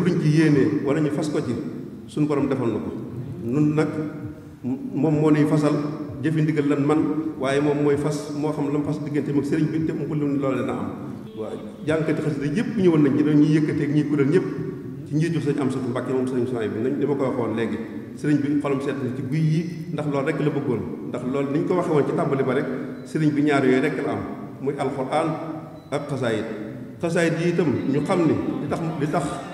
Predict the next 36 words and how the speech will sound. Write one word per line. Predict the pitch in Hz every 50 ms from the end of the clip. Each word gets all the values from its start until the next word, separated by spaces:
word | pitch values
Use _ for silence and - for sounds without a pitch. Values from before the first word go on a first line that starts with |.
| - 127 143
muy | 156 175
suñ | 170 170 156 147 147
lépp, | 139 - - - - - - - - - - - - - -
moom | 147 170 165 156
lañ | 147 135 -
xamee | 156 139 139 131 120
Sëriñ | 143 135 127 120
Tuubaa. | 123 123 113 104 90 82 - - - - - - - - - - - - - - -
Ndax | 151 151 151 151 151
alxuraan | 156 160 156 - - 156 143 139 143 139
moom | 143 147 151 156 151
ñoom | 156 151 143 143
ñëpp | 151 135 - -
a | 151
ko | 160 151
bokk, | 143 131 - - - - - - - - - -
waaye | 135 135 151 151 143 147 -
xasaayid | 175 156 185 170 160 147 127 143
nag | 147 147
day | 151 160 156
loo | 151 151 151
xam | 156 160 147
ne | 143 135 131
ni | 147 - - - - - - - - 127
mbirum | 147 170 175 160 156
Sëriñ | 170 156 151 139 143
Tuubaa | 147 147 139 127
boppam | 127 127 160 156 - - 151 143 135
la, | 139 147 147 139 - - - - -
moo | 131 139 156
xam | 156 160 151 143 135
ni | 135 135
moo | 139 151 165 165 - -
ci | 160 160 156 - - - -
aw | 143 160 160 151 - 156
di | 156